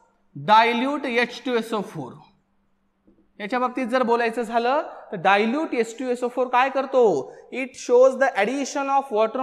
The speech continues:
molecule on सीसी डबल or सीसी ट्रिपल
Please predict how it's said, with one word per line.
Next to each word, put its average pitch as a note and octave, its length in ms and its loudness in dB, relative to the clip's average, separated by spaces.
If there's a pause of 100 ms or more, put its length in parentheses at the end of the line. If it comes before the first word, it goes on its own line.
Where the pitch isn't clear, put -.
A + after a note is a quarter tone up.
(120)
molecule C4 420 -2 (160)
on A#3 240 0
सीसी B3+ 380 -4
डबल A3+ 420 4 (380)
or A3+ 180 4 (100)
सीसी A#3+ 360 -4
ट्रिपल A3 520 4